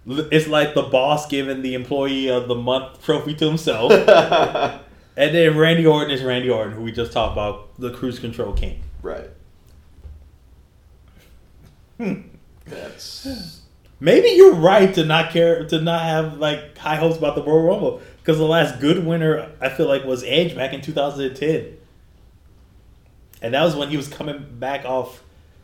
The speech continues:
Speaker 1: uh, what did he have?
Speaker 2: Back
Speaker 1: Achilles?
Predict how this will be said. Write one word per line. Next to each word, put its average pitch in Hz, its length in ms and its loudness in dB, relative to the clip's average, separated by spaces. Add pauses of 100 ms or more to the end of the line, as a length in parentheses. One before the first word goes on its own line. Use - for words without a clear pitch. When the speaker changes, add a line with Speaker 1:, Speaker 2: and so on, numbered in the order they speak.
(600)
Speaker 1:
uh, 151 440 -8
what 175 140 -8
did 160 100 -10
he 117 160 -12
have? 87 340 -16 (1300)
Speaker 2:
Back 98 180 -10
Speaker 1:
Achilles? 294 600 0